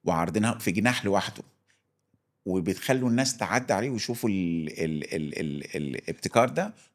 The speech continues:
والناس بتشرح، بتشرحه بطريقة مختلفة جدا، وفي الآخر بيدوا جايزة."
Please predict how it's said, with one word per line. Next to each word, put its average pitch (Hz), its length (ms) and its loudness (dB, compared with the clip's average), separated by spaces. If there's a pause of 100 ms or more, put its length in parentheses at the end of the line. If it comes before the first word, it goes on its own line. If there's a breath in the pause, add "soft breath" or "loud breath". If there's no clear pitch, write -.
والناس 135 180 2
بتشرح، - 640 -4 (380)
بتشرحه - 440 -4
بطريقة 90 840 0
مختلفة 90 640 -2
جدا، 95 420 -2 (440 soft breath)
وفي 107 160 0
الآخر 143 520 0 (320)
بيدوا 131 260 2
جايزة." 156 340 -2